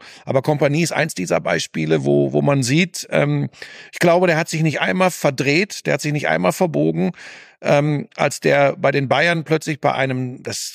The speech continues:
kann man ja schon durchaus sagen, Weltclub aufgeschlagen ist, hat er nicht, äh, gleich Hollywood gemacht und, äh, "Hoppla, hier komm ich", sondern er war ja ehrlich gesagt am Anfang auch für, für die Medienleute echt eine schwierige Figur,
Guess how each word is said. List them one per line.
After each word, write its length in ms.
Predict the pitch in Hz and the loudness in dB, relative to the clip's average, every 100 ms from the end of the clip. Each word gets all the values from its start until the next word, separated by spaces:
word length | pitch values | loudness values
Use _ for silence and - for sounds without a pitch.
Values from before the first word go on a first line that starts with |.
| - | -8
kann 140 | 104 | -4
man 100 | 110 | -4
ja 100 | 95 | -2
schon 220 | - 127 | -2 0
durchaus 280 | 131 127 127 | 2 2 2
sagen, 260 | 117 135 120 | 2 2 2
Weltclub 420 | 143 165 160 151 | 0 0 -2 0
aufgeschlagen 680 | 165 160 - 175 165 156 160 | 0 -2 -4 0 0 0 -2
ist, 260 | 82 - - - - - _ | -4 -4 -12 -20 -20 -20 _
hat 240 | - 139 165 | -4 0 2
er 100 | 151 | 4
nicht, 380 | 208 214 - | 4 2 -2
äh, 260 | 170 143 143 | 0 2 2
gleich 300 | 139 135 127 | 2 2 2
Hollywood 440 | 139 139 127 123 | 2 2 2 0
gemacht 460 | - 131 123 113 - | 0 0 0 -2 -6
und, 340 | 147 127 117 | -4 -4 -4
äh, 120 | 135 123 | 0 2
"Hoppla, 340 | 120 143 139 | 2 2 2
hier 200 | 127 131 | 2 2
komm 220 | - 127 | 0 0
ich", 220 | 131 123 | -2 -4
sondern 340 | - 139 139 123 - - - - | -2 2 2 0 -8 -20 -20 -6
er 180 | 147 135 | -6 -4
war 140 | 131 | -2
ja 140 | 185 151 | 0 0
ehrlich 440 | - 127 165 165 | 0 0 0 -2
gesagt 400 | - 139 156 - | -4 -2 -2 0
am 100 | 139 | -2
Anfang 380 | 123 151 151 147 | -2 -2 -2 -2
auch 140 | 131 | -4
für, 420 | - - 139 127 117 - - _ | -4 0 2 4 0 -8 -20 _
für 160 | - | -4
die 140 | 127 135 | 2 4
Medienleute 960 | 127 151 196 180 139 127 123 120 123 - | 6 4 2 2 2 2 2 0 -2 0
echt 340 | 147 151 - 143 | -2 -2 -4 -4
eine 140 | 127 | -4
schwierige 640 | - - 135 160 143 131 | -4 -6 0 0 0 -2
Figur, 500 | - 120 123 180 - | -2 -4 -4 0 -2